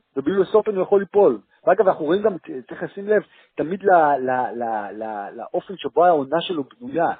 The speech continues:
תמיד, שים לב לדפוס הזה. אוסטרליה כזה,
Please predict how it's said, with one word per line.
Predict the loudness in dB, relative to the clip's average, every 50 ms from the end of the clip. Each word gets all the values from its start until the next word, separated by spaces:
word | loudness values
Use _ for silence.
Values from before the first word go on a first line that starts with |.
| _ _ _ _ _ _ _
תמיד, | -8 -8 -4 -4 -8 -8 -8 -18 -16
שים | -12 -6 -6
לב | -4 -2 -2
לדפוס | -4 -4 -8 -18 -16 -14 -8 -8
הזה. | -8 -8 -8 -12 -14 -14 _ _ _ _ _ _ _ -8
אוסטרליה | -8 -8 -8 _ -4 2 4 6 6 6 4
כזה, | 2 2 -2 -2 0 -2